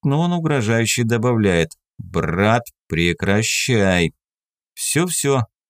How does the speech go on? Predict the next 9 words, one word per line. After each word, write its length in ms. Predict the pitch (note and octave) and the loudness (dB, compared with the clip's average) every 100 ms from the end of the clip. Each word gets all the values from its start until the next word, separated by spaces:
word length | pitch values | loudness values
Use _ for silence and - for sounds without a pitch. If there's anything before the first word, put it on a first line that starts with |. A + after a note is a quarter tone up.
| _ | _
тогда 380 | E2+ F#2 F2+ G#2+ | -4 -4 -2 0
я 160 | B2 B2+ | 0 -2
пошел. 480 | D3 - G3+ A#2 - _ _ _ | -4 0 0 0 -6 _ _ _
Ногу 400 | D#3 G3 G#3+ E3 | 0 2 2 0
подлечить 600 | - B2 A#2+ A2+ G2 F2+ | 0 -2 0 0 0 -2
надо. 320 | F2+ C#2+ - - _ _ _ | -2 -2 -6 -14 _ _ _
Вот 440 | D#2+ D#2+ A2+ A2 F#2 | -14 -4 -2 -2 -2
ведь 180 | E2 | -2
гадство, 640 | F2 F2 G2+ F#2 - - | -2 0 0 0 -4 -2